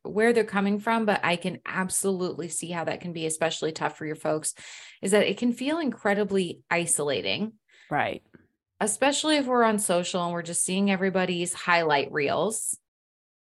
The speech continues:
Speaker 1: You might not put it together that, you know, "Oh, this person with the picture perfect family, they're always posing these, posting these, like, beautiful, you know, play dates at the park or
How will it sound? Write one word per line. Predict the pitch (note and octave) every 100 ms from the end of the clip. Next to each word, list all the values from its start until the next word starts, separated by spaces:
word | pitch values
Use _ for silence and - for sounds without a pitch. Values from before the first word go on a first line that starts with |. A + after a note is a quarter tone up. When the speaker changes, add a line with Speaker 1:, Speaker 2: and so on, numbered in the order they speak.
| _
Speaker 1:
You | G3 A#3 C#4+ D4 D4
might | C#4 B3+
not | A#3 A#3+ -
put | - G#3
it | G#3
together | G#3+ G#3 G3 F#3+ E3+
that, | D3+ C#3 - _ _ _
you | F#3+ F#3
know, | D#3+ D3+
"Oh, | C#4 C#4 A#3+ G#3+
this | B3 A3+ - - -
person | C4 B3+ C4+
with | B3+ A#3+
the | A#3+
picture | A#3 - C4+
perfect | B3+ A#3 A3+ A3+ -
family, | A3+ A3+ A3+ A3+
they're | A3 -
always | G#3+ A#3+ A#3
posing | - A3+ G#3 A3 G#3+
these, | G3+ G3+ - - - - -
posting | B3 A#3+ A#3
these, | A3+ A3
like, | G#3+ G#3 - _
beautiful, | A3 A#3 A#3+ A3+ A3 G#3 - _ _ _ _ _ _ _ _ _ _ _ -
you | G#3+
know, | F3+ F3+ -
play | - B3
dates | C4 C4 B3+
at | A#3+
the |
park | - B3 C4 B3 G#3+ G#3
or | F#3+ F3 F3+ -